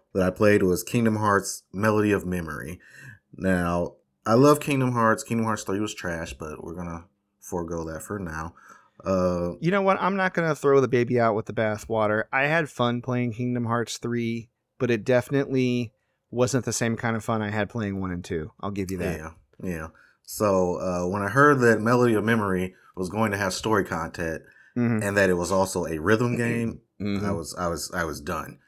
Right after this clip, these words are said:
Speaker 1: But then I played the demo.
Speaker 2: <laughs> And you
Speaker 1: And
Speaker 2: were
Speaker 1: oh
Speaker 2: like,
Speaker 1: my
Speaker 2: "Kingdom Hearts
Speaker 1: God.
Speaker 2: Mom is the best."
Speaker 1: Yeah, I was like, "They're gonna make me buy this damn game."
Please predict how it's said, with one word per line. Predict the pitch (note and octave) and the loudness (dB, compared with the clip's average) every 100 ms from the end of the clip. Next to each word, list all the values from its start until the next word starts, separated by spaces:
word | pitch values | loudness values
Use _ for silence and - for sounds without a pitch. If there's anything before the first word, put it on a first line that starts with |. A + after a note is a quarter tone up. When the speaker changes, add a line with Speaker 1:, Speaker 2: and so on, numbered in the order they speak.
| _ | _
Speaker 1:
But | D#2 | -6
then | A2 B2 | 2 4
I | A#2 | 4
played | G#2 G2+ G2+ | 4 2 2
the | A#2+ | 0
demo. | E2 D2 - D2+ C3 - | 0 0 -2 -2 -4 -2
Speaker 2:
<laughs> | C#3+ _ C3 - - - _ _ - E3 D#3+ - - - | -4 _ -6 -6 -2 -2 _ _ -8 -8 -8 -20 -18 -4
And | C3 | 0
you | D3+ | 4
Speaker 1:
And | D#3+ | 8
Speaker 2:
were | |
Speaker 1:
oh | D3+ | 8
Speaker 2:
like, | D3 | 6
Speaker 1:
my | - | 4
Speaker 2:
"Kingdom | G3+ E3+ | 2 4
Hearts | D#3+ E3 E3 | 4 4 4
Speaker 1:
God. | |
Speaker 2:
Mom | D#3+ G3 F3+ | 4 4 2
is | D3+ | 0
the | C4+ | 0
best." | A3 A4+ G#4 - | -2 0 0 0
Speaker 1:
Yeah, | D3+ C#3+ A#2+ B2 B2+ | 6 8 10 10 10
I | D3 | 10
was | D3+ A2+ | 10 8
like, | C3 A#2+ | 6 6
"They're | G#3+ | 4
gonna | E3 A2 | 4 4
make | A2 B2 | 0 0
me | |
buy | F#2 F2 | 0 0
this | G2 - | -2 -4
damn | E2+ F2+ | -10 -8
game." | A2 G#2 E2+ | -6 -6 -8